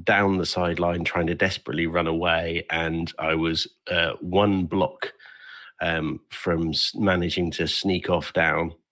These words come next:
The one thing I had that was better than Dave's team was a lot of movement, and I was literally, uh, every catcher was, uh, running full movement and two rushes every turn to try, try and get away. Um, but yeah, he smashed my three players that I'd broken out with,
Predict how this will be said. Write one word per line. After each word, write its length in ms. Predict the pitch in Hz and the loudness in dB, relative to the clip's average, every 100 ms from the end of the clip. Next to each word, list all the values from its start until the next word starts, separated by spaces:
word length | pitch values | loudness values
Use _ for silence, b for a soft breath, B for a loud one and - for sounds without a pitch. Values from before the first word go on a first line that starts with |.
| - | -6
The 220 | 80 82 | -4 -2
one 280 | 85 101 90 | 0 0 0
thing 220 | - 82 | 0 -2
I 100 | 85 | -2
had 320 | 82 87 82 | -2 -2 -2
that 180 | - - | -4 -6
was 120 | 76 | -6
better 320 | - 90 - 82 | -6 -6 -6 -6
than 200 | 82 80 | -4 -2
Dave's 300 | 85 85 - | -4 -4 -6
team 280 | 90 82 80 | -4 -4 -2
was 260 | 82 - - | -4 -4 -4
a 60 | |
lot 260 | 80 82 - | -4 -4 -4
of 140 | 78 | -4
movement, 560 | 82 85 82 80 - - B B B B | 0 0 0 -2 -4 -8 B B B B
and 360 | 73 71 71 - 76 | 0 0 -4 -6 -4
I 120 | 80 | -2
was 240 | 73 - | -2 -2
literally, 440 | 78 - 80 78 76 - B B B B | -2 -2 -2 -4 -6 -12 B B B B
uh, 140 | 76 71 87 | -2 0 0
every 340 | 85 82 78 | 0 0 -2
catcher 440 | - 78 - 82 | 0 -2 0 0
was, 320 | 76 78 - - | 0 2 0 0
uh, 180 | 90 78 78 | 2 2 2
running 480 | 92 95 90 90 76 | 2 4 4 2 0
full 380 | - 101 82 | 2 2 4
movement 420 | 92 90 80 85 78 | 4 4 2 0 0
and 180 | 80 82 | -2 -4
two 200 | 90 85 | -4 -2
rushes 400 | 90 - 85 85 | -2 -2 -2 -2
every 240 | 80 80 | -2 -4
turn 340 | - 92 82 | 0 0 0
to 80 | 78 | -4
try, 400 | - 80 80 80 - | -4 0 0 0 -4
try 220 | - 87 85 | -2 0 0
and 100 | 82 | 0
get 120 | 82 | -2
away. 420 | 85 85 80 73 B B B B B | -2 -2 -4 -6 B B B B B
Um, 360 | 78 80 80 73 _ | -2 -2 -6 -10 _
but 140 | - | 0
yeah, 200 | 80 78 | 2 2
he 60 | 80 | 2
smashed 420 | - 104 90 - | 0 0 0 0
my 120 | 80 | -2
three 320 | 76 - 85 80 | -2 0 0 0
players 400 | 87 80 80 - | 0 0 0 0
that 100 | - | 0
I'd 300 | - - - | -2 -4 0
broken 320 | 87 78 76 | 0 0 0
out 220 | 80 78 | 0 0
with, 280 | 80 78 | -2 -4